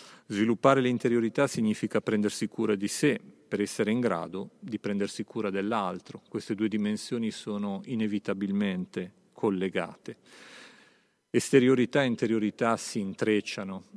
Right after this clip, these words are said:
mm, l'una non, non si regge senza l'altra.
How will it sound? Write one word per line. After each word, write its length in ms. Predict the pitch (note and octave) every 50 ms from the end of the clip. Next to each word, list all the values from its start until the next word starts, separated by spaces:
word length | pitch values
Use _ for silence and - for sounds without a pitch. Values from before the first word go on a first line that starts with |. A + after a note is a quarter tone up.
| - - -
mm, 220 | A2+ G#2 G2 F#2+ G2
l'una 360 | G2+ G#2+ A#2 B2 D3 D3 C3
non, 680 | A2 G2+ F#2+ F#2+ F#2+ G2 F#2+ F#2+ F#2 F#2 F#2 F#2 F#2 F#2+ G2
non 180 | G2 A2 A#2
si 140 | A2 - -
regge 300 | A#2+ A#2 B2+ A#2 A2 A2+
senza 420 | - - G#2+ F#2+ F#2 - - - G2
l'altra. 580 | F#2+ F#2+ F2+ F2 F2 F2+ - - - - -